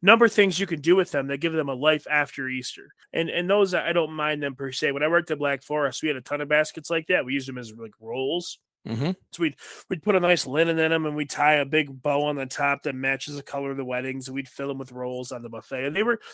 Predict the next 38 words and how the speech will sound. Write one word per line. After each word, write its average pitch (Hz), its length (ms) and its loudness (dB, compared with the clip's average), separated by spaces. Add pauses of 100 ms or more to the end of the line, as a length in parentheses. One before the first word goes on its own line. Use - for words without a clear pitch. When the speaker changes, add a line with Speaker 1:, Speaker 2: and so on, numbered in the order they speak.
(100)
Speaker 1:
they 254 80 2
were 320 120 4
kinda 247 260 2
cute. 294 400 2
I 135 60 -2
mean, 151 140 -2
they 165 100 4
weren't 180 300 0
the 156 80 -8
greatest 147 500 2
thing 131 140 -6
in 123 80 -10
the 120 80 -10
world, 127 340 -2
but 214 80 -10
they 202 120 2
were 147 120 -4
cheap 139 380 -4
and 151 100 -8
they 135 80 -4
were, 123 240 -8 (140)
um, 110 380 -6 (140)
you 120 80 -10
know, 117 160 -6
functional. 135 600 2 (280)
Speaker 2:
Well, 165 140 8
and 147 100 6
that's 147 200 4
the 131 100 0
concept. 139 580 -2
Either 127 280 4
use 131 420 2
something 135 580 0 (200)
that, 123 320 -2
that 131 240 6
is 117 240 0
a 110 100 0
gift, 95 560 -6